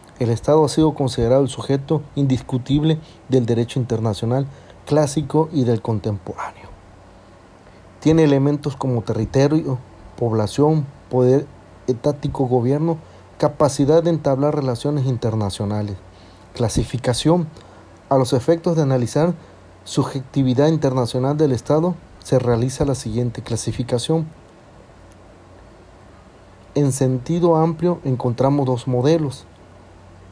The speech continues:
Estado unitario, que es un modelo simple donde los tres elementos se relacionan directamente. Cuando los tres elementos se organizan en forma más compleja,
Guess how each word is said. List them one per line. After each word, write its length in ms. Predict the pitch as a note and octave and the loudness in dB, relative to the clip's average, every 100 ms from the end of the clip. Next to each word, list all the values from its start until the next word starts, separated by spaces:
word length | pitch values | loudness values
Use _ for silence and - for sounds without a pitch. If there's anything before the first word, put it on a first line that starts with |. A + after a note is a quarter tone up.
| - | -6
Estado 500 | A#2+ - D3+ E3+ E3+ | -6 0 4 4 2
unitario, 680 | E3+ G3+ D#3+ D3+ D#3+ F3 E3 - - | 2 2 2 0 0 -2 -4 -8 -16
que 120 | - - - | -16 -14 -4
es 220 | C#3 D#3+ | -2 0
un 100 | D#3 | 2
modelo 360 | C3+ C#3 D3 | 2 4 2
simple 440 | C3+ C#3+ D3 C#3+ C#3+ | 0 0 -2 0 0
donde 220 | B2+ A2+ | 0 -2
los 140 | A2 | -4
tres 220 | - C3+ C#3 | -2 -2 0
elementos 580 | B2 A#2+ C3+ C#3 C#3+ | -2 0 -2 -2 -4
se 100 | C3 | -4
relacionan 600 | G#2+ G#2+ G2+ B2+ B2+ B2+ | -4 -4 -2 -2 0 -2
directamente. 880 | A#2+ A2+ A2 - A#2+ B2 D3 D3 C#3 A#2 - - - - - - - - - | -2 0 -2 -2 -2 0 0 -2 -6 -18 -20 -20 -20 -20 -20 -20 -20 -20 -2
Cuando 200 | C3 D3 | 0 4
los 160 | C#3+ B2+ | 2 2
tres 360 | D3+ D#3+ C#3+ | 4 2 2
elementos 640 | D#3+ D3 C3+ C#3+ D3+ D#3+ D3+ | 2 2 2 0 0 -2 -2
se 80 | C#3 | 0
organizan 720 | B2 A#2 A#2 C#3 D3 D#3 D#3 - - - - | 0 -2 -2 -2 -2 -2 -4 -6 -18 -14 -4
en 120 | B2 | -2
forma 280 | C3+ D3 D3 | 2 2 4
más 200 | C#3 C3+ | 2 0
compleja, 640 | - B2 B2 D3+ D3+ C#3 | -2 -4 2 2 2 -4